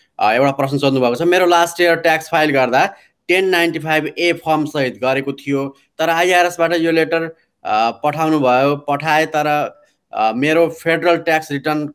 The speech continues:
र स्टेट ट्याक्समा स्टेट रिटर्न भयो। फेडरल अहिलेसम्म,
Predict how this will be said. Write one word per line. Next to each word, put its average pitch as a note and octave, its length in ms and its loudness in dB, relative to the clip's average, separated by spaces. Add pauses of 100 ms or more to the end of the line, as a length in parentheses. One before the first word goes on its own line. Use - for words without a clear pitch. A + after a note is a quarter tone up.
र D3+ 340 -2
स्टेट D#3+ 260 -8
ट्याक्समा D#3+ 420 -2
स्टेट D#3+ 320 -4
रिटर्न D3 280 -2 (500)
भयो। A2 240 2
फेडरल D#3 360 0
अहिलेसम्म, E3+ 680 2